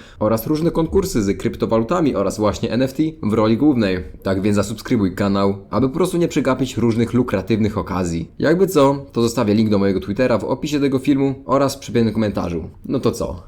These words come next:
lecimy z tematem? No to zaczniemy sobie od moim zdaniem najprostszej metody na zdobycie w tym przypadku tokenów N F T o wartości a sto siedemdziesięciu pięciu dolarów, e, kompletnie za darmo.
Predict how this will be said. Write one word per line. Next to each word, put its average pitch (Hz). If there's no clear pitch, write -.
lecimy 90
z 98
tematem? 113
No 117
to 147
zaczniemy 113
sobie 107
od 92
moim 98
zdaniem 98
najprostszej 92
metody 87
na 87
zdobycie 95
w -
tym 123
przypadku -
tokenów 104
N 139
F 175
T 98
o 101
wartości 117
a 170
sto -
siedemdziesięciu 127
pięciu 95
dolarów, 101
e, 92
kompletnie 151
za 143
darmo. 110